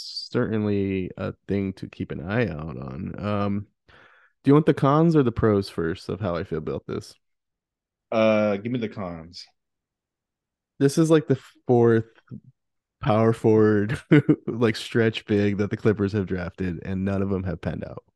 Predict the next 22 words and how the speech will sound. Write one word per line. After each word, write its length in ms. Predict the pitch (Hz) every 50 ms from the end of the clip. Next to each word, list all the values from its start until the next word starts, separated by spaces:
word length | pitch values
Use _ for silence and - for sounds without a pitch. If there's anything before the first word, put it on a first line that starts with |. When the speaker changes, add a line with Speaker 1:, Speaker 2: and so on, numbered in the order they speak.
| _ _ _ _ _ _ _ _ _ _ _ _ _ _ _ _ _
Speaker 1:
So 840 | _ - - - 120 107 101 98 98 98 98 98 95 92 87 85 73 - -
I 140 | - 101 104
feel 240 | - - - 117 117
like 180 | 117 113 107
they're, 360 | - 104 101 98 92 90 92 -
like, 200 | - - 95 101
specifically 920 | - - - - 95 - - - - 143 135 127 - 127 - - 127 117
looking 600 | 101 98 101 92 98 - 104 95 90 90 90 90 95
for 400 | - _ - 90 87 82 78 73
a 80 | 62 -
player. 580 | - - 80 78 73 71 60 65 73 90 - _ _ _ _ _ _ _ _ _ _ _ _ _ _ _ _ _ _ _ _ _ _ _ _ _ _ _ _ _ -
And 600 | - 113 110 107 101 98 92 90 87 - - - - - _ _ _ _ _ _ _ _ _ _ _ _ _ _ _ _ _
for 140 | - - 123
whatever 340 | 117 117 120 117 113 117 113
reason, 360 | 113 120 120 117 110 107 104
they 120 | 98 98
keep 340 | 95 - - - 113 107 -
trying 500 | - - - 104 107 110 107 98 87 90
it, 160 | 87 82 85
you 120 | 90 92 98
know, 320 | 95 95 95 92 92 95
it's, 440 | 92 95 92 - - - - - -